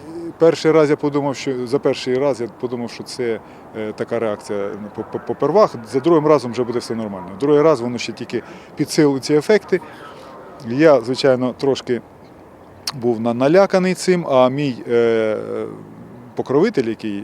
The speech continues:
е, допомагав мені, е, в втечі, е, сміявся з мене, як, е,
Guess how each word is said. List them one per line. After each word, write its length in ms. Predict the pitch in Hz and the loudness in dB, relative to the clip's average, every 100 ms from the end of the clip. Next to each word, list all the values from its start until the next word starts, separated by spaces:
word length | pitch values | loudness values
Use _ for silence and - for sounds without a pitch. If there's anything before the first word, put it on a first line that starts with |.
| 110 | -6
е, 140 | 107 104 | -4 -4
допомагав 520 | 113 127 123 113 98 | -4 -2 0 0 0
мені, 320 | 101 98 95 117 | -6 -12 -14 -10
е, 260 | 113 110 107 | -8 -8 -10
в 20 | |
втечі, 400 | 98 - 101 - - - - - - 107 120 110 | -10 -10 -10 -12 -16 -20 -20 -20 -18 -14 -10 -10
е, 40 | |
сміявся 600 | 104 135 143 160 - 123 | -8 -2 4 4 2 -4
з 60 | 107 | -4
мене, 280 | 139 139 113 | -4 -4 -2
як, 260 | 113 104 | -2 -4
е, 540 | 113 107 104 101 98 | -10 -10 -8 -8 -10